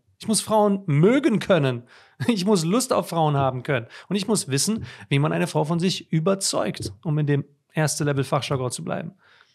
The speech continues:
Warum? Na, wie sollen es die anderen denn lernen, die auf mich angewiesen sind? Meine Kinder. Das müssen sie an irgendeinem Beispiel sehen. Und deswegen ist es meine Verantwortung, das zu lernen.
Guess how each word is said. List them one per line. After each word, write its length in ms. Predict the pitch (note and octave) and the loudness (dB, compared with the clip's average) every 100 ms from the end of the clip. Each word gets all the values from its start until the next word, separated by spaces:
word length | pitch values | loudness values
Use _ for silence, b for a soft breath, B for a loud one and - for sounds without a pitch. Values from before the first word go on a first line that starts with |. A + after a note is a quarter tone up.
| b _ - | b _ -4
Warum? 600 | B2 A2 G#3+ C#4+ - - _ _ _ _ - | -2 2 2 0 -8 -20 _ _ _ _ -10
Na, 220 | F3+ - A2 _ B B B - | -10 -10 -18 _ B B B -8
wie 140 | D3 | -2
sollen 200 | D#3 F3+ | 0 0
es 80 | D#3+ | 0
die 140 | - | -2
anderen 240 | F3 F3 C3+ | 0 2 2
denn 120 | B2 | 0
lernen, 360 | A#2+ C3 E3 - | 0 -2 -6 -4
die 100 | C#3 | -4
auf 100 | B2 | -2
mich 120 | C3+ | -4
angewiesen 380 | D3 D3+ F3+ F#3 | -4 -6 -6 -8
sind? 300 | - G#2+ - _ _ A2 | -8 -12 -16 _ _ -4
Meine 180 | C3 | -2
Kinder. 380 | C3+ D3 C#3 G#2 G#2 _ _ _ _ _ _ _ _ _ - - | 0 -2 -2 -6 -10 _ _ _ _ _ _ _ _ _ -20 -16
Das 140 | - F#3 | -4 2
müssen 220 | F3+ F3+ | 4 4
sie 120 | E3 | 4
an 80 | F3 | 4
irgendeinem 300 | F#3 E3+ C#3 | 2 2 2
Beispiel 420 | E3+ E3+ - C3 | 2 0 -2 -2
sehen. 400 | B2+ F3 C3+ G#2+ _ _ _ _ _ _ _ _ _ - | 2 2 0 -6 _ _ _ _ _ _ _ _ _ -4
Und 200 | C#3+ C3+ | -4 2
deswegen 360 | G3 F#3+ F#3 E3 | 2 4 4 4
ist 60 | |
es 100 | D3+ | 2
meine 180 | E3 D3 | 2 2
Verantwortung, 680 | A#2+ C3+ F3+ G3 C#3 C3+ B2 | 0 0 0 2 0 0 -4
das 180 | A#2 - | -4 -6
zu 120 | - | -6
lernen. 400 | - - - | -4 -6 -8